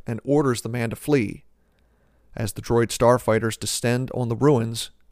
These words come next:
Obi-Wan ignites his lightsaber. But out of nowhere,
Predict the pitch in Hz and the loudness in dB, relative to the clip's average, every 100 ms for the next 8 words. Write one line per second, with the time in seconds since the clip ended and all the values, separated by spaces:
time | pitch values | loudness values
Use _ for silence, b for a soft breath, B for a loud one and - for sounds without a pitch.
0 | - 139 127 123 120 110 120 120 - 113 | -2 0 2 2 0 -2 -4 -4 -6 -4
1 | 120 123 - 113 98 87 - _ _ _ | 0 0 0 -4 -2 -6 -10 _ _ _
2 | _ - 139 175 123 170 165 123 117 156 | _ 2 4 4 4 6 6 4 2 0